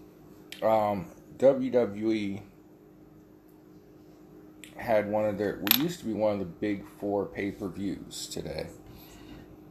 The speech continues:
the Survivor Series. And I have s-, watched every Survivor Series since it started in nineteen eighty-seven or eighty-eight.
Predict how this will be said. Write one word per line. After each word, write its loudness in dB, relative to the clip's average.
the -2
Survivor 4
Series. -10
And 0
I 2
have -6
s-, -10
watched 4
every -2
Survivor -4
Series -8
since -4
it -4
started 2
in -4
nineteen -6
eighty-seven 0
or -2
eighty-eight. -4